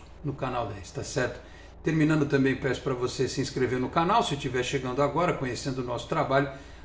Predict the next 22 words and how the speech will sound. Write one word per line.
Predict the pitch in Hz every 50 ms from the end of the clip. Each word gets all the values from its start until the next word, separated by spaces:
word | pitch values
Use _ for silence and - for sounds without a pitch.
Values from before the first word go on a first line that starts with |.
| - -
ativar | - 139 139 - 135 127 147 151 151
as | 143 -
notificações, | 143 139 135 - - - 139 - 135 117 - - 127 123 -
que | - 139
também | - - 135 120 120 135 135
é | 127
muito | 127 135 143 135 160
importante, | 160 - - 175 143 - - 147 143 139 -
deixar | 165 185 165 - - 196
o | 196 185
like | 175 170 175 170 - 165
no | 151 135
vídeo | 127 143 151 139
se | - - - 151
gostou | 139 139 131 135 - 147
do | 139 135
conteúdo | 131 - 156 147 135 - 139 127 127 143 147 135 131 - - - - - - - -
e | 160 147
se | 147 - 160
quiser | - 156 139 117 123 147 147 147
participar | - 143 139 139 - 143 - - 143 139
de | 135 135 127